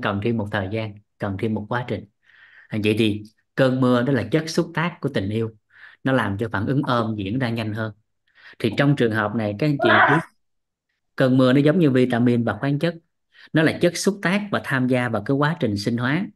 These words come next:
để cho đường đạm béo biến thành năng lượng nhanh hơn.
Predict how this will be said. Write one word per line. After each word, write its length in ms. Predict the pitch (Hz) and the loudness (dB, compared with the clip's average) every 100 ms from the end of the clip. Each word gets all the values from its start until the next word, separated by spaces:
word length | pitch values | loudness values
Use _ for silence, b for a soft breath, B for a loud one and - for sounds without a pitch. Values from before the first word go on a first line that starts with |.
| B B | B B
để 160 | 101 107 | -2 0
cho 80 | 120 | 2
đường 280 | 110 104 98 | 2 0 0
đạm 220 | 98 98 | -4 -2
béo 260 | 123 151 196 | 0 0 2
biến 160 | 160 175 | 2 2
thành 160 | 104 | 0
năng 180 | 107 117 | -2 -2
lượng 220 | 107 101 | -2 -2
nhanh 160 | 113 113 | -4 -4
hơn. 240 | 117 110 | -6 -8